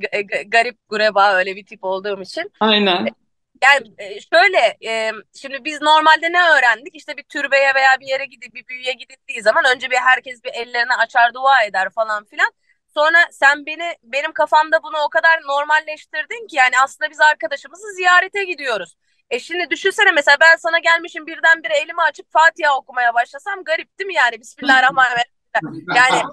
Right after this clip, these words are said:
Speaker 2: <laughs>
Speaker 1: selamun aleyküm demeden yani. "Ne haber, ne yapıyorsun?" demeden birdenbire ben sana elham okumaya başlıyorum.
Speaker 2: Evet.
Speaker 1: Bu garipti. Dolayısıyla biz orada aslında birazcık o bize ne diyor,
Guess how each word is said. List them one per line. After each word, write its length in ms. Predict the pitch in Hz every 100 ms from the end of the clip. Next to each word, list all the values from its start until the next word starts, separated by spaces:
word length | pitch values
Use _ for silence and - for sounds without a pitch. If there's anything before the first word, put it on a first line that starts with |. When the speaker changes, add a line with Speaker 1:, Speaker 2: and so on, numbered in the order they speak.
| - - -
Speaker 2:
<laughs> 380 | - - 262 233
Speaker 1:
selamun 420 | 302 330 339 370
aleyküm 500 | 349 349 359 392 359
demeden 420 | 349 359 302 277 254 247
yani. 280 | 240 415 403 427 _ _ - - -
"Ne 60 | 330
haber, 240 | 349 320 311 -
ne 40 |
yapıyorsun?" 460 | 349 359 349 359 349
demeden 360 | 392 - 403 381
birdenbire 380 | 339 370 370 359
ben 140 | 339
sana 200 | 349 359
elham 300 | 330 370 359
okumaya 380 | 320 285 262 254
başlıyorum. 400 | 247 - 311 -
Speaker 2:
Evet. 0 |
Speaker 1:
Bu 100 | 392
garipti. 640 | 381 381 349 _ _ 208 208
Dolayısıyla 520 | 285 339 - 403 330
biz 140 | 302 330
orada 240 | 339 330 277
aslında 340 | 285 - 330
birazcık 320 | 339 330 - 226
o 120 | 320 _ _ -
bize 220 | 339 320
ne 140 | 294 277
diyor, 260 | 262 196